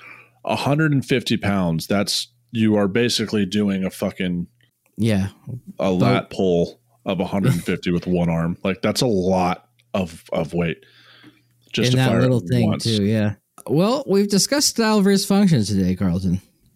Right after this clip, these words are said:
Speaker 1: We have, David. I think this was beneficial to our audience.
Speaker 2: I think so too. Connor's broken, as am I. I'm tr-, as I'm trying to get this pen cap back in.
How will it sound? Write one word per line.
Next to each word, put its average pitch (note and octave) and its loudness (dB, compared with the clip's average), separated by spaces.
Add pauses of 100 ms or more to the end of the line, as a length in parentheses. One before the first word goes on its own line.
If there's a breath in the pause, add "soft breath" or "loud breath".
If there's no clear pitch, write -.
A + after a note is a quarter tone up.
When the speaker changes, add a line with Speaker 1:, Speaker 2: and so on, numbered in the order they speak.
(100)
Speaker 1:
We A3 2
have, G3 2
David. G2 0
I A#2 0
think G#3 -2
this G#2+ -2
was F2 -2
beneficial E2+ -2
to F2 -4
our E2+ 0
audience. F2+ -4 (320 loud breath)
Speaker 2:
I C3+ 0
think D#3 4
so A#2+ 2
too. G#2 0
Connor's F3+ 2 (260)
broken, A#2 2 (520)
as F3 4
am C3+ 4
I. A2+ 0
I'm A#2 -2
tr-, - -6
as B2+ 2
I'm A#2+ 0
trying C3+ 0
to B2+ 2
get A#2 -2
this G#2+ -2
pen A#2+ 0
cap A2 -2
back G#2+ -2
in. A2 2